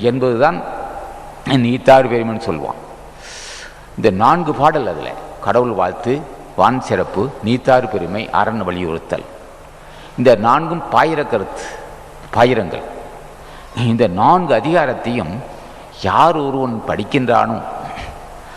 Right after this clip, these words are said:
படித்து அதை உண்மை தெரிகின்றதோ, அவன் நிச்சயம் க-, நீத்தார் பெருமைக்குரியவனாகிறான்.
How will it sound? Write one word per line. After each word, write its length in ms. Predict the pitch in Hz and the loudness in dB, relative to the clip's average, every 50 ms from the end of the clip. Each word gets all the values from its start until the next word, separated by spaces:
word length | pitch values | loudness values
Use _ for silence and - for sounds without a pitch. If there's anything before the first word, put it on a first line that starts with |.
| - - - | -10 0 4
படித்து 440 | 104 120 143 135 - - 143 127 | 4 4 4 2 2 4 6 6
அதை 180 | 113 107 110 104 | 6 6 4 0
உண்மை 380 | 87 90 98 110 147 143 131 - | -2 -4 -4 -2 -2 -2 -2 0
தெரிகின்றதோ, 600 | - 104 110 117 131 120 95 107 110 - 107 90 - - - - - - - - - - - - - - - - | 0 0 0 0 -2 -2 0 0 0 0 0 -2 -2 -6 -12 -14 -14 -16 -16 -18 -18 -18 -18 -20 -20 -20 -2 4
அவன் 300 | - 107 127 156 165 143 | 4 6 6 4 2 0
நிச்சயம் 420 | 117 113 - - - 180 190 180 | -2 -4 -6 -4 -2 -2 -2 0
க-, 140 | - 147 117 | 2 4 4
நீத்தார் 580 | 107 110 113 127 123 - 143 123 120 117 104 113 | 4 2 -2 -4 0 2 4 4 4 4 0 -2
பெருமைக்குரியவனாகிறான். 920 | 107 104 104 98 92 101 95 92 90 85 80 73 71 - - - 65 - | -4 -4 -6 -4 -4 -2 -2 0 0 -2 -2 -4 -6 -6 -8 -8 -8 -8